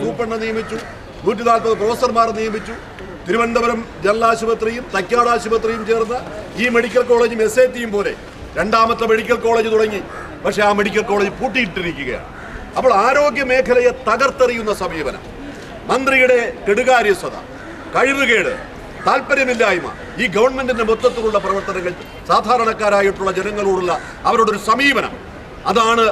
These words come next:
ഇതിന്റെയൊക്കെ പുറകിൽ എന്നുള്ള കാര്യത്തിൽ യാതൊരു സംശയവുമില്ല. യു ഡി എഫും കോൺഗ്രസും അതിശക്തമായ സമരപരിപാടികളുമായി ഇനിയുള്ള കാലഘട്ടത്തിൽ, ഈ ഗവൺമെന്റിന്റെ കാലഘട്ടത്തിൽ മുന്നോട്ട് പോകും.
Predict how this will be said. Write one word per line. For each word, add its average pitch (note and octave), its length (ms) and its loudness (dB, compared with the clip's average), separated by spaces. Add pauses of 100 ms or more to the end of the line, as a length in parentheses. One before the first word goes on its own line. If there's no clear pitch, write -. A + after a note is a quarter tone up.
(160)
ഇതിന്റെയൊക്കെ G#3 500 0
പുറകിൽ G3 300 2 (320)
എന്നുള്ള G3+ 200 2 (100)
കാര്യത്തിൽ F#3+ 400 2
യാതൊരു F3+ 300 0
സംശയവുമില്ല. F3 500 -4 (500)
യു F#3+ 160 -2
ഡി A3 140 0
എഫും A3 180 0 (100)
കോൺഗ്രസും A#3 440 0 (460)
അതിശക്തമായ B3 640 2 (140)
സമരപരിപാടികളുമായി G#3+ 960 2 (400)
ഇനിയുള്ള G#3 300 2 (100)
കാലഘട്ടത്തിൽ, G3+ 560 0 (440)
ഈ - 20 -2 (100)
ഗവൺമെന്റിന്റെ G#3+ 540 2 (120)
കാലഘട്ടത്തിൽ G3 600 0 (140)
മുന്നോട്ട് B3 420 2
പോകും. B3 200 2